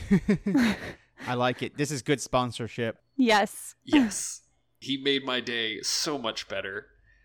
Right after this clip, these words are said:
Speaker 3: because as I tried to play fl-, fetch with him, and he understood the concept of chase stick, but he'd get really excited on his way back and drop the stick and just run to me.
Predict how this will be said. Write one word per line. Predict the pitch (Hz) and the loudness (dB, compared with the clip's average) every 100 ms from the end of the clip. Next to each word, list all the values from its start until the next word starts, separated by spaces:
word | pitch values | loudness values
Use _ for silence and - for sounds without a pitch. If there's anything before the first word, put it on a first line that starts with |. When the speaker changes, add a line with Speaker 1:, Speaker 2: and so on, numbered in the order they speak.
| _ _ | _ _
Speaker 3:
because | 117 - 123 113 110 _ _ | -10 -6 -6 -6 -10 _ _
as | 131 143 131 - | 0 0 -4 -2
I | 135 131 | 0 0
tried | - 175 180 | 2 2 2
to | 180 | -2
play | - 143 | 0 0
fl-, | - - 120 120 | 0 -8 -4 0
fetch | 131 131 - | 0 0 -2
with | 160 | -4
him, | 185 190 214 _ _ _ - _ | -8 -10 -18 _ _ _ -20 _
and | 120 | -4
he | 120 - | -4 0
understood | 185 226 220 - 214 170 | 0 0 0 2 2 2
the | |
concept | 160 - 160 147 135 117 | -4 -4 -2 2 2 0
of | - 110 | -4 -4
chase | - - 156 156 | 0 0 0 0
stick, | - - 135 90 - - _ _ _ _ | 0 0 0 -4 -6 -18 _ _ _ _
but | 143 | 0
he'd | - 151 | 0 0
get | 190 165 139 | 2 2 2
really | 165 202 196 | 2 4 2
excited | 170 - - - 160 185 135 | 2 4 4 4 4 2 2
on | 127 | 2
his | 113 107 | -2 0
way | 127 | 0
back | 120 110 120 165 - - - _ _ | 0 -2 -2 -4 -10 -18 -20 _ _
and | 127 113 | -2 0
drop | 101 101 123 - | -2 0 0 0
the | 160 | 0
stick | 156 - 214 - | 0 0 -2 -2
and | 139 127 | -6 -2
just | 123 - | -4 -2
run | 113 113 147 | 0 0 0
to | 190 | -4
me. | 196 233 262 | -2 -6 -8